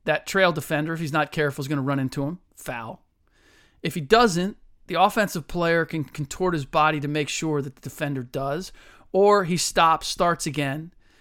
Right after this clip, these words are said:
and now is left his defender trying to guard him from behind, forcing the defensive big man to guard two men,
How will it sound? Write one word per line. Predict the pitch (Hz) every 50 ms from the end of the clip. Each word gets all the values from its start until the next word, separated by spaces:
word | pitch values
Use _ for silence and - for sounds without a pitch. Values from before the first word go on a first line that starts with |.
| _ _
and | - 165 165 165
now | 170 175 180 180
is | 160 151
left | 180 165 151 -
his | 165 139
defender | - 147 - - 170 160 156 151 139
trying | - 175 165 156 147
to | 139
guard | 127 156 147 143 147
him | 143 135
from | 127 151 143 139
behind, | 139 135 117 131 135 131 127 131 143 139
forcing | - - 180 175 156 - 170 151
the | 139 127
defensive | - 202 214 - 160 139 135 - 139 123
big | - 151 131
man | 139 143 139 135 139 135 127 - - _ _ _ _ _ _ _ _
to | - 143
guard | - 170 160 156 139 -
two | - - 226 214
men, | 180 147 135 131 131 160 175